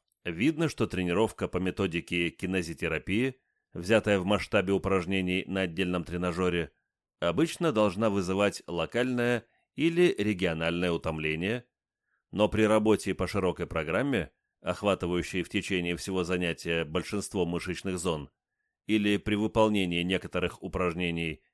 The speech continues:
на тренажёрах типа кроссовер – будет возникать утомление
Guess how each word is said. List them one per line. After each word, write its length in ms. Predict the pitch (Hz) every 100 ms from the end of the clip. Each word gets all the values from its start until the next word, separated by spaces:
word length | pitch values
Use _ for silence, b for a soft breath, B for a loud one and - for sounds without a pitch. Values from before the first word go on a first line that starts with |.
| -
на 160 | 98
тренажёрах 600 | 101 107 107 95 101 90
типа 280 | - 95 85
кроссовер – 680 | - 85 - 160 131 76 73 _ _ _ _ _ _ -
будет 360 | 82 143 175
возникать 560 | 160 107 104 104 120 -
утомление 760 | - 90 82 82 98 104 104